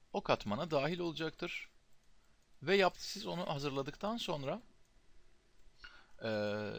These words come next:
katman dondurulduğu için obje de donmuş bir şekilde gelecektir. Bunun önüne geçebilmek için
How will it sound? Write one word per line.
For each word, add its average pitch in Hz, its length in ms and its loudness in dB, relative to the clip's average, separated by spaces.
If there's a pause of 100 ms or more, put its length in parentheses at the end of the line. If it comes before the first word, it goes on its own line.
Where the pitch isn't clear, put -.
(960)
katman 165 440 0
dondurulduğu 135 640 -2
için 202 320 -4 (440)
obje 131 320 0
de 214 120 -4
donmuş 180 380 0
bir 135 40 -4
şekilde 98 380 -2
gelecektir. 90 640 -6 (460)
Bunun 277 280 -4
önüne 247 220 -2
geçebilmek 175 560 0
için 190 280 -4